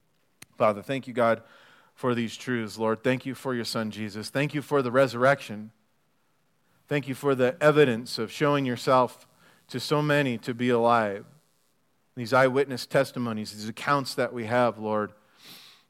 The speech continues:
that remind us that we don't have to live in the place of despair any longer. We don't have to live in hopelessness any longer. That we have hope because of you, hope in you.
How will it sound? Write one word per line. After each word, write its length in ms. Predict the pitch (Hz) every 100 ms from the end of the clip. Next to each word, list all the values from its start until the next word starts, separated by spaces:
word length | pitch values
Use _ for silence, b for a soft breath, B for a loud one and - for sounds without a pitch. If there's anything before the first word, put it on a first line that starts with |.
| -
that 140 | 123
remind 520 | 120 120 123 139 135
us 200 | 110 -
that 400 | 123 113 104 - _ -
we 120 | 127
don't 200 | 139 123
have 240 | 147 139
to 80 | -
live 240 | 117 127 120
in 80 |
the 60 | 110
place 360 | - 123 120 120
of 100 | 104
despair 520 | 107 - 120 113 98
any 160 | 110
longer. 480 | 101 101 101 87 90 _ _ b b b
We 80 | 127
don't 60 | 127
have 100 | 131
to 80 |
live 580 | 117 120 147 143 120 107 b b b b b
in 140 | 131
hopelessness 840 | 123 151 156 123 - 117 104 - - -
any 220 | 123 113
longer. 480 | 110 123 110 98 - _ _ _ _ _ _ _ _ _ _ _ -
That 80 |
we 100 | 110 117
have 140 | 113
hope 420 | 101 143 127 - _ _ 214
because 360 | 147 131 117
of 120 | 110
you, 340 | 110 120 107 107
hope 280 | - 131 -
in 260 | - 135 131
you. 280 | 104 101